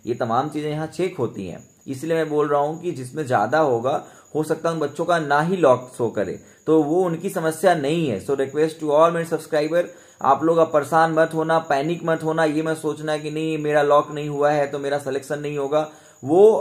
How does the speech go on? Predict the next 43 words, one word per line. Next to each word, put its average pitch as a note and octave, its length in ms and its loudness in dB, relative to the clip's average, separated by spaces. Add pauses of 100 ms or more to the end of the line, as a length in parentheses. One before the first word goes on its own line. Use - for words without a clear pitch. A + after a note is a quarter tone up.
(200)
अगर D#3+ 240 4
उन्हें F3 260 0
लगेगा D#3+ 440 2
कि E3 120 -2
नहीं D#3 120 -2
आपका D3 260 0
करना C#3 340 0
है E3 140 2
लॉक, E3 440 4
आपका B2+ 320 2
सेलेक्ट, C3 540 -4
आपका A2 400 0
हुआ C3 260 2
है E3 140 -2
सिलेक्शन, D#3+ 380 -4
तो - 100 -2
आपका B2+ 180 -4
पक्का B2 360 -2
शो G#2 160 -6
करेगा। F2 360 -8 (420)
और F#3+ 260 8
ये B2 240 -2
भी A#3+ 100 -4
हो A#3+ 140 6
सकता A3 300 -2
है A3+ 120 4
कि A3 140 -4
सबका B3 400 4
शो F#3+ 220 4
करे, G2 320 -4 (260)
और D#3 160 6
ये E3 160 4
भी A3+ 140 -2
हो A3+ 80 6
सकता G#3+ 320 0
है G#3+ 80 6
कुछ G3 200 -2
लोग E3+ 140 -4
का G3 100 4
ना C#3+ 280 6
भी E3 140 2
शो A#2+ 200 -2
करे। E2 260 -10